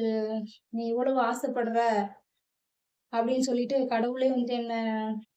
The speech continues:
அது எனக்கு கொடுக்காம வந்துட்டு ஒதுக்கி வச்சிட்டாரோ அப்படின்னு சொல்லி ஒரு மன வருத்தங்கள் இருக்கு.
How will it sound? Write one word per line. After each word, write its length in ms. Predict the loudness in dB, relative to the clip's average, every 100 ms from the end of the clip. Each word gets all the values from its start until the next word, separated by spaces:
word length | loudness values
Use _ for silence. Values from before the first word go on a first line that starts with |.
| _ _ _ _ _
அது 200 | 0 4 4
எனக்கு 240 | 4 2
கொடுக்காம 400 | -2 -4 -2 -2
வந்துட்டு 300 | -2 -4 0
ஒதுக்கி 240 | 2 2 0
வச்சிட்டாரோ 420 | 0 0 0 2
அப்படின்னு 340 | 2 2 0
சொல்லி 180 | 0 -2
ஒரு 160 | 0 0
மன 240 | 0 0
வருத்தங்கள் 480 | 0 0 -2 -2 2
இருக்கு. 300 | 2 0 -2